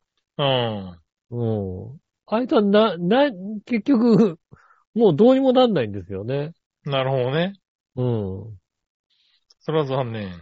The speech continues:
Speaker 2: そうなんですよね。まずだから、そのリモコンで、あの、家のWi-Fiとかに繋いであげないと、
Speaker 1: うん。
Speaker 2: なんかあの、スマホとかにも、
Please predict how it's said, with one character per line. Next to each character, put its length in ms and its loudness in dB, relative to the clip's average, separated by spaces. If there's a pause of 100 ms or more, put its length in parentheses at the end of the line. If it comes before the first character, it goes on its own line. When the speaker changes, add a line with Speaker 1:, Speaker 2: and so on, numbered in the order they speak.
(760)
Speaker 2:
そ 140 -6
う 40 -4
な 120 -4
ん 80 -8
で 100 -10
す 120 -18
よ 140 -6
ね。 280 -2
ま 140 0
ず 120 2
だ 100 0
か 80 0
ら、 200 4
そ 140 -2
の 200 2
リ 120 -2
モ 160 -2
コ 220 -2
ン 100 -8
で、 500 0 (720)
あ 280 -8
の、 340 -6
家 220 4
の 120 2
Wi-Fi 600 2
と 120 -4
か 160 -2
に 140 -8
繋 340 -2
い 60 0
で 100 0
あ 100 2
げ 120 -4
な 180 -4
い 80 -6
と、 600 -4 (180)
Speaker 1:
う 60 -6
ん。 400 -6 (800)
Speaker 2:
な 120 -4
ん 40 -6
か 100 0
あ 40 0
の、 380 -2 (220)
ス 120 -8
マ 180 0
ホ 120 0
と 120 0
か 160 -2
に 140 -2
も、 480 -2